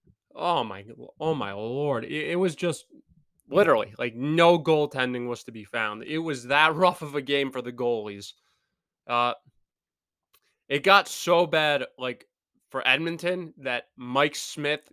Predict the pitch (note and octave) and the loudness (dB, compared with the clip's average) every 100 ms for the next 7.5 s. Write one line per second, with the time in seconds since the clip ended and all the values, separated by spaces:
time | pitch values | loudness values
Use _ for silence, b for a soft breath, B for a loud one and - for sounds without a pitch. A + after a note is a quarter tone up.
0 | _ C3+ B2+ - - C#3 D3 D3+ - C3 | _ 0 0 -2 0 2 2 -2 -8 -10
1 | A#2+ C#3+ D3 C#3+ - - C3+ C#3 - A#2 | -8 -6 -6 -8 -8 -2 0 0 -6 -14
2 | A2 A2 G#2 - _ - D#3+ - - A2+ | -14 -10 -10 -12 _ -20 -20 -16 -8 -4
3 | A2 - - _ _ _ _ _ _ _ | -4 -6 -16 _ _ _ _ _ _ _
4 | _ _ - G#2+ G#2 - C3+ B2 A#2 A#2 | _ _ -8 -8 -8 -2 -2 -2 -8 -8
5 | A#2 A2+ A2 A#2+ D#3 C#4 G#4 G4 C#4+ - | -6 -4 -6 -4 -6 0 2 2 -2 -8
6 | - F#3 F#3+ F#3+ F#3 F3+ A3 G4+ F4+ B3 | -10 -4 0 0 0 -6 0 0 0 -6
7 | C#3+ E3 D3+ A2+ | 0 2 2 0